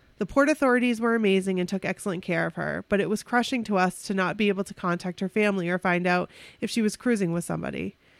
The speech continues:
We desperately wanted to find someone who knew her, but it was impossible. Please,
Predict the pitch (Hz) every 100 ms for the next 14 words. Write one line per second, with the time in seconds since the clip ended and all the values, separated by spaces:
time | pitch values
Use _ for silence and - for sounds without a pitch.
0 | - - _ 226 240 - 294 277 277 233
1 | 214 214 233 - 196 202 220 - - 220
2 | 196 175 170 175 233 220 226 247 196 156
3 | - 190 - _ 208 190 196 196 190 196
4 | 185 180 - - - _ - 277 202 -
5 | 190 -